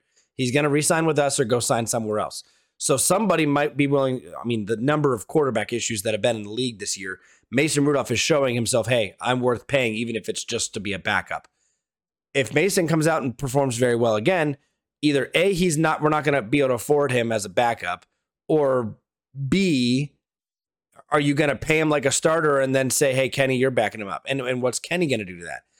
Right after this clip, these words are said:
So I'm just interested to see where this goes. I would like to see Kenny come in and start, in my opinion. I know it's not gonna happen, but my reasoning is I would enjoy seeing what Kenny can do with the way the offense has been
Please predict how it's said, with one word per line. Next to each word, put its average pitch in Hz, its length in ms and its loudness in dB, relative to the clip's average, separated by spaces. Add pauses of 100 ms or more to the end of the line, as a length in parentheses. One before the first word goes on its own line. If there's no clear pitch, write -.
(160)
So 151 560 0
I'm 196 220 0
just 165 340 -2
interested 139 580 0
to 123 80 -2
see 127 280 0
where 123 140 0
this 117 180 -2
goes. 123 240 0
I 117 80 2
would 131 180 0
like 165 200 0
to 139 80 0
see 127 160 -2
Kenny 123 280 0
come 131 180 -2
in 123 60 -2
and 117 120 -4
start, 143 400 -2 (340)
in 135 160 0
my 117 180 0
opinion. 135 220 -2
I - 40 -2
know 120 100 2
it's 101 100 -2
not 98 100 0
gonna 85 120 -8
happen, 92 400 -4
but 123 200 -6
my 110 140 -4
reasoning 117 560 0 (460)
is 131 160 0
I 117 80 4
would 113 160 2
enjoy 120 560 0
seeing 110 600 -2 (320)
what 113 200 -4
Kenny 123 300 -2
can 110 200 -6
do 104 440 -2 (340)
with 104 220 -4
the 110 80 -2
way 113 200 0
the 104 160 -2
offense 104 460 -2
has 92 180 -6
been 92 420 -8